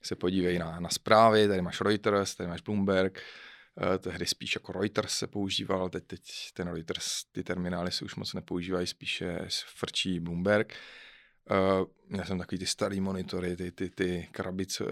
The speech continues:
eh, krabicový monitory a seděl jsem tam prostě od rána do večera a ťukal jsem zprávy, psal jsem zprávy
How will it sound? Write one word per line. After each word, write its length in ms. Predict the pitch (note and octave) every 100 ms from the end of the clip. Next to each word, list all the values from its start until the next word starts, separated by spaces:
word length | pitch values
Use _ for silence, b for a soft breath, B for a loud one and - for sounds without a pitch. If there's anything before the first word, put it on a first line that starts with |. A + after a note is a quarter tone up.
| - - -
eh, 40 |
krabicový 580 | - G2 F#2 F#2+ G#2 F#2+
monitory 580 | F#2+ F#2 G2+ F#2+ F#2 F#2 b b -
a 100 | F2
seděl 240 | A#2+ G#2+
jsem 160 | A2+ G2+
tam 140 | G2
prostě 240 | F#2+ -
od 120 | F2+ F#2
rána 280 | F2 E2
do 100 | D#2+
večera 480 | G2 G2 G2+ F#2+ F2+
a 220 | F2 - - _
ťukal 420 | A2 - G2 F2+
jsem 180 | - F2+
zprávy, 440 | - F#2+ E2 D#2+
psal 240 | E2 F#2+ F#2
jsem 200 | F#2+ F#2
zprávy 640 | - F#2+ E2+ E2+ E2+ F2